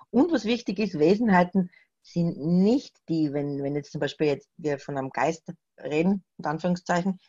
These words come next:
wenn jemand gestorben ist, also ein Körper gestorben ist, dann sind die nicht erleuchtet. Die sind gleich blöd wie vorher. Oder gleich gescheit.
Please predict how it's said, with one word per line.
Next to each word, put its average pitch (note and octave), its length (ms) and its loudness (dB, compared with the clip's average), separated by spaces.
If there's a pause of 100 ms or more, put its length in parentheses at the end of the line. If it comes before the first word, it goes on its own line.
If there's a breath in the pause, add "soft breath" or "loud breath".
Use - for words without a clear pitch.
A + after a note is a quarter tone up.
(160 soft breath)
wenn D#3 160 -4
jemand D3 340 -4
gestorben D#3+ 540 0
ist, B2 140 -10
also B2+ 160 -4
ein A#2+ 100 -4
Körper E3+ 380 -2
gestorben A#2+ 360 -6
ist, A#2 140 -14 (400)
dann B2+ 180 -10
sind B2+ 320 -12
die A#2 120 -10
nicht C3+ 480 -12 (840)
erleuchtet. A2 720 -12 (540)
Die A#2 100 -12
sind C#3+ 320 -8
gleich A2+ 420 -6
blöd A#2 460 -8
wie D#3 160 -8
vorher. C3+ 520 -4 (640)
Oder B2+ 200 -8
gleich A2+ 340 -8
gescheit. A2+ 360 -6